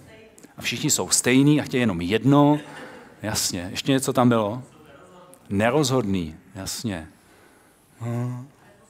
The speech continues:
A neposlouchej mě. Jsou sobci,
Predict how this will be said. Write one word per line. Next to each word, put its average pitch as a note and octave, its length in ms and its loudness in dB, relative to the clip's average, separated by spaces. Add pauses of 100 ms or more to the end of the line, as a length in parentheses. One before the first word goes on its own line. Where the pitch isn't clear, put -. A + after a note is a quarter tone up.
(500)
A G2+ 60 -6
neposlouchej A2+ 640 -2
mě. E2 240 -6 (1080)
Jsou A#2 220 -8
sobci, G#2 540 -2